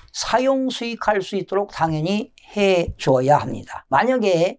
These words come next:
임대인이 거절하게 되면, 임차인의 손실이 발생했다면 임차인은 임대인을 상대로 해서 손해배상을 청구가 가능하고요.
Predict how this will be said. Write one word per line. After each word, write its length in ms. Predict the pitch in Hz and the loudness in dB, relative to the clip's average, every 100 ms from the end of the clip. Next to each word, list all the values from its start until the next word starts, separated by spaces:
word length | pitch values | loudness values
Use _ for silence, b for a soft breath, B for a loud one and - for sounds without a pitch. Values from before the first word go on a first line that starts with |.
| _ | _
임대인이 920 | - 196 233 254 294 302 233 247 269 226 | -2 0 2 0 0 0 2 4 2 2
거절하게 680 | - 185 202 220 208 202 180 | 2 2 2 0 0 -2 -4
되면, 400 | 156 180 220 170 | -2 0 0 -2
임차인의 960 | 190 233 277 - 254 247 240 214 254 233 | -2 0 -2 0 2 2 0 0 0 0
손실이 480 | - 277 269 247 | 0 2 2 2
발생했다면 840 | 220 196 202 190 160 180 220 202 220 | 0 0 -2 -6 0 0 2 0 -2
임차인은 720 | - 185 190 190 185 180 165 170 | -6 -8 -4 -2 -2 -2 -4 -2
임대인을 640 | 196 226 226 214 208 196 | -2 0 0 0 -2 -6
상대로 460 | 190 196 190 180 | -6 -4 -2 0
해서 400 | 170 156 240 247 b b b | 0 2 2 2 b b b
손해배상을 920 | - 247 254 226 190 165 165 202 202 - | -4 2 2 2 2 2 2 0 -2 -8
청구가 520 | - 214 208 180 170 165 | -8 -6 -4 2 2 2
가능하고요. 880 | 147 160 147 165 202 - 214 269 | 0 -2 0 0 0 4 4 4